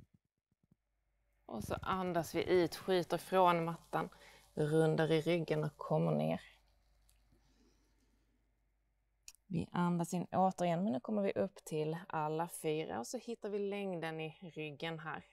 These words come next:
Från svanskotan hela vägen upp till toppen av huvudet. Och så suger vi in naveln inåt, uppåt, så vi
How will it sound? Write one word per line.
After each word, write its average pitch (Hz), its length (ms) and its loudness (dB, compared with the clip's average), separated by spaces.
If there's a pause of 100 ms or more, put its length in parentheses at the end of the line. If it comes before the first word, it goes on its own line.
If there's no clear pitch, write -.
(580)
Från 156 160 -6
svanskotan 165 920 -4
hela 202 280 0
vägen 170 260 0
upp 196 240 -2
till 165 120 -2
toppen 175 440 -2
av 156 100 0
huvudet. 156 640 -4 (440)
Och 247 140 4
så 240 80 2
suger 220 300 6
vi 196 100 6
in 208 340 6
naveln 165 400 6
inåt, 190 500 4
uppåt, 190 360 2
så 165 80 -6
vi 165 80 0